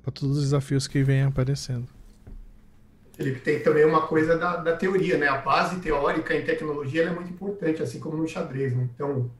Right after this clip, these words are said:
Speaker 2: você saber um pouco sobre estruturação de dados, sobre estruturação de algoritmos, mesmo na carreira de gestão, conhecer gestão de projetos, gestão de pessoas, ele tem uma ligação muito parecida com o xadrez, né? Onde você estuda aberturas,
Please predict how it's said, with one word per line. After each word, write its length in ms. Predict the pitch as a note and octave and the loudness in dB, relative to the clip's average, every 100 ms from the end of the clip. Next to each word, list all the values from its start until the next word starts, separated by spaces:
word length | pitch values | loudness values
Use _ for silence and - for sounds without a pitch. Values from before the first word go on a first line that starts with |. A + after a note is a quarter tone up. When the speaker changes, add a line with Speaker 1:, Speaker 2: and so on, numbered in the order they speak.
| - - _ _ - | -20 -20 _ _ -8
Speaker 2:
você 600 | B2+ A#2+ D3 D3 C#3+ - _ _ _ | -4 0 2 2 0 -4 _ _ _
saber 440 | - C#3 C3+ E3 | -4 0 2 2
um 160 | D#3+ B2+ | 2 2
pouco 260 | D3+ D3 | 0 0
sobre 260 | - D3 - | 0 -2 -2
estruturação 640 | - - - F#2 - D3+ | -8 -10 -4 -4 0 -2
de 120 | D3 | 0
dados, 580 | B2 B2 D3+ C#3 B2 B2 | 0 2 4 2 0 -2
sobre 520 | - C#3 C3+ C#3 C3 B2 _ | -2 -2 -2 -4 -6 -10 _
estruturação 680 | - C3+ B2 C#3 B2 D3 C#3 | -16 -8 -4 -2 -2 -4 0
de 80 | D3 | 0
algoritmos, 880 | C#3 C3 C#3+ D#3+ - C3+ B2 - - _ _ _ | 2 0 0 -2 -6 -4 -2 -4 -14 _ _ _
mesmo 280 | B2+ C#3+ D3+ | -2 0 0
na 120 | D3 | 0
carreira 400 | - C3+ C#3+ C#3 | -2 0 0 0
de 60 | B2+ | 0
gestão, 480 | C#3 B2 - C3+ C3+ | -2 -4 -4 -4 -4
conhecer 420 | C3 B2 D3+ C#3 | -2 -2 0 -2
gestão 260 | C#3 - C3 | -2 -6 -6
de 100 | C3+ | -6
projetos, 680 | - B2 A#2+ A#2 - - - _ _ - - | -4 -4 0 -2 -2 -10 -20 _ _ -20 -4
gestão 320 | B2+ - B2+ | -2 0 -2
de 100 | B2 | -2
pessoas, 680 | B2+ A#2+ E3 F#3 - - - _ _ - | -2 -4 0 2 2 0 -10 _ _ -10
ele 240 | C#3 D3+ D#3 | -6 -4 -2
tem 280 | - E3 | 4 4
uma 140 | F#3+ E3 | 4 2
ligação 420 | D#3+ D3+ - D3 | 2 0 0 0
muito 220 | D3+ D#3+ | 0 0
parecida 400 | F3+ D#3 - D#3 | 2 2 0 -4
com 100 | D#3+ | -4
o 80 | D#3+ | -6
xadrez, 440 | - D3 C#3 D3+ | -6 -6 -2 0
né? 140 | C3 B2+ | 0 0
Onde 120 | B2 | -2
você 220 | B2+ - | -2 -6
estuda 280 | B2 - B2+ | -8 -8 -4
aberturas, 840 | B2 A#2 - D#3 F3 C3+ A#2+ - | -2 -2 -4 -4 -2 0 0 -4